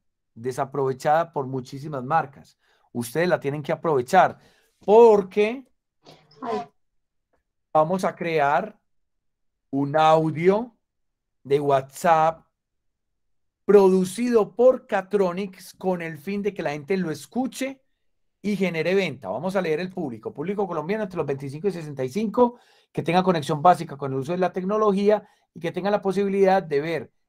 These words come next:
Speaker 1: en el día de sin iva una oportunidad de ahorro en determinados productos. Objetivo de comunicación, vender a Catronics como la mejor opción en productos de tecnología en el día sin iva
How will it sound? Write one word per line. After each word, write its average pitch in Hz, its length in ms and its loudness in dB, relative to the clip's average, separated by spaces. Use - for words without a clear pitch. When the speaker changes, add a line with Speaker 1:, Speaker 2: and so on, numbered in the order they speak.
Speaker 1:
en 127 140 -12
el 131 120 -10
día 185 260 4
de 226 240 0
sin 220 240 -8
iva 190 420 -2
una 240 220 0
oportunidad 180 500 -2
de 180 100 4
ahorro 226 380 4
en 160 80 -10
determinados 135 640 -8
productos. 208 600 -4
Objetivo 190 920 0
de 185 180 -4
comunicación, 185 920 -4
vender 170 560 0
a 220 100 -2
Catronics 185 560 -6
como 165 220 -6
la 151 100 0
mejor 151 300 -6
opción 214 420 -2
en 196 140 -6
productos 151 380 -4
de 165 100 -8
tecnología 139 500 -6
en 175 60 -8
el 156 80 -10
día 156 160 -4
sin 156 160 -12
iva 226 280 -2